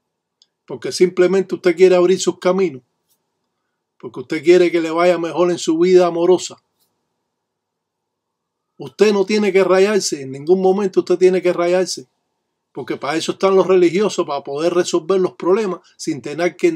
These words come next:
meter a la persona a la religión. Pero, como esto es un negocio lucrativo, pues entonces lo que quieren es que tú te rayes.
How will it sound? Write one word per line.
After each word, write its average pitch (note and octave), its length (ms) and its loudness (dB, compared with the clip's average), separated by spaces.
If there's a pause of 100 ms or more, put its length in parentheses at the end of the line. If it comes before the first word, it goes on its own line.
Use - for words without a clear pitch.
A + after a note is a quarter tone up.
(140)
meter D#3 340 -2
a F3+ 60 2
la E3 160 -2
persona E3+ 420 -4
a E3 40 -6
la E3 100 -6
religión. D#3 560 -4 (1120)
Pero, F#3 340 -2 (380)
como D3+ 280 -8
esto F3+ 200 2
es F3+ 80 4
un G3+ 120 -2
negocio F#3+ 420 4
lucrativo, F#3+ 600 0 (1160)
pues D3 160 -12
entonces F3 520 0
lo D3+ 120 -12
que C#3 160 -10
quieren F#3+ 360 -2
es F#3 100 -4
que E3+ 120 -2
tú F3+ 180 0
te F3 120 -2
rayes. D#3 460 -6